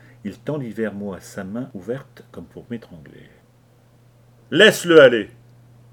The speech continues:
ordonna Leach. Jamais de la vie! Je te dis de le laisser! répéta Leach, toujours immobile sur le bord de sa couchette.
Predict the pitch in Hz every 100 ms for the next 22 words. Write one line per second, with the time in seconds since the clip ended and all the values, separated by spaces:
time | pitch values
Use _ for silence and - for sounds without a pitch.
0 | - 101 87 95 92 85 80 - - -
1 | - - - - - - - _ - _
2 | _ _ _ - 101 - - 127 117 120
3 | 117 101 113 110 107 98 80 - _ _
4 | _ _ _ _ - 104 104 160 147 147
5 | 139 135 208 151 143 165 156 120 131 123
6 | - 120 98 80 - _ _ - - -
7 | - - 101 110 101 - 98 127 139 -
8 | - - 120 104 107 - 135 117 110 117
9 | 135 139 - - 107 101 95 120 101 -
10 | 95 - - - - - - -